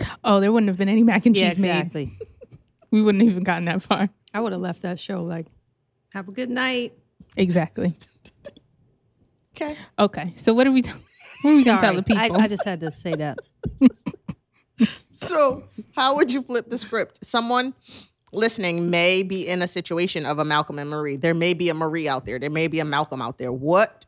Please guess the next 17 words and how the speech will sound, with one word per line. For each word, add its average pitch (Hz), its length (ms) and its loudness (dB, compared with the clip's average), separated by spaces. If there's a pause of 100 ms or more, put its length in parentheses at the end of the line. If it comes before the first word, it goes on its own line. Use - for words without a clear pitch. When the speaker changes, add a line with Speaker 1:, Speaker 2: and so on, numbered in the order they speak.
Speaker 3:
would 190 340 -2
be 175 260 -4
the 156 600 0 (220)
top - 400 -4
three 214 240 -8
steps - 580 -4
you 180 140 -4
would 160 120 -2
encourage 151 720 -4 (540)
Malcolms 147 760 -2 (300)
and 160 140 -4
the 151 60 -4
Maries 151 500 -2
out 143 280 -2
there 139 220 -6
to 143 460 -6
do? 131 240 -6